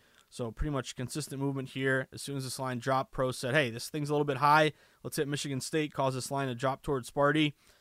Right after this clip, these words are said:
Uh, Sparty is getting a pretty good bet split here. They're only getting about fifty-four percent of bets. Public is pretty much split, but they're taking into account eighty-two percent of the money. So that's a really good low bets, higher dollar bet split. Also, just from some angles here in favor of Michigan State,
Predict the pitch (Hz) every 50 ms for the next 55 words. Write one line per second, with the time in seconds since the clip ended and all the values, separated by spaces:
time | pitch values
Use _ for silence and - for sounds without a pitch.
0 | _ _ _ _ - 123 123 117 113 - - - - 175 208 240 247 226 - 214
1 | 233 208 160 196 208 240 247 220 196 - - 208 220 214 190 160 190 214 220 -
2 | - 165 135 127 113 107 117 139 175 214 185 165 196 220 226 185 151 135 131 -
3 | - 170 - 175 170 - - 175 165 - 160 - - 160 135 120 110 131 151 214
4 | - - - - - - _ _ _ _ _ - - 156 151 147 147 151 135 -
5 | - 170 151 143 123 120 - - - 160 190 220 208 - _ _ _ _ _ 127
6 | 131 123 - 214 254 240 208 202 220 208 170 143 - - 214 214 160 127 - _
7 | _ _ 143 156 160 165 180 175 151 - - 170 156 - 156 131 - - 151 143
8 | - 135 131 120 117 110 110 117 127 120 104 101 - - 160 165 - 165 147 151
9 | 156 151 143 139 139 135 127 - - _ - _ _ _ 131 139 139 143 139 -
10 | - 139 135 127 127 131 127 117 104 113 - 131 135 - - - 156 151 147 135
11 | - _ _ _ _ _ _ _ _ - 196 208 - 247 233 220 - - - 175
12 | 170 - - 190 165 - _ - - 180 165 170 180 180 185 180 - - 196 170
13 | 156 - - 165 165 165 165 151 151 160 160 - - 160 151 - - - 180 180
14 | 175 170 -